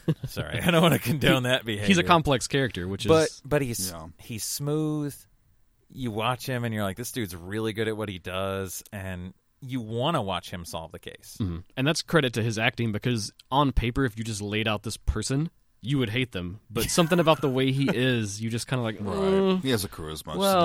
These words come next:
Speaker 3: natural
Speaker 1: I mean,
Speaker 3: charisma.
Speaker 1: yeah."
Speaker 2: I still don't like him.
Speaker 1: Right.
Speaker 2: But I want him to solve the case,
Speaker 1: Mm-hmm.
Speaker 2: and I wanna be there when he solves the case. So that's definitely attributed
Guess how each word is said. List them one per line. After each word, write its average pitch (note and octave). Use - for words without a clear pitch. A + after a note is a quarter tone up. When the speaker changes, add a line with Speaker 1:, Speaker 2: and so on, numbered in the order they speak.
Speaker 3:
natural D#3+
Speaker 1:
I D3+
mean, C3
Speaker 3:
charisma. B2+
Speaker 1:
yeah." G2+
Speaker 2:
I C3+
still -
don't C3
like A#2+
him. E2
Speaker 1:
Right. F2
Speaker 2:
But A2+
I A#2
want B2
him G#2
to F#2
solve E2
the F2
case, G#2
Speaker 1:
Mm-hmm. F#2+
Speaker 2:
and A#2
I A2+
wanna A2
be G#2+
there F#2+
when F#2
he G2+
solves E2+
the F#2
case. -
So C3
that's D3
definitely C3+
attributed F#2+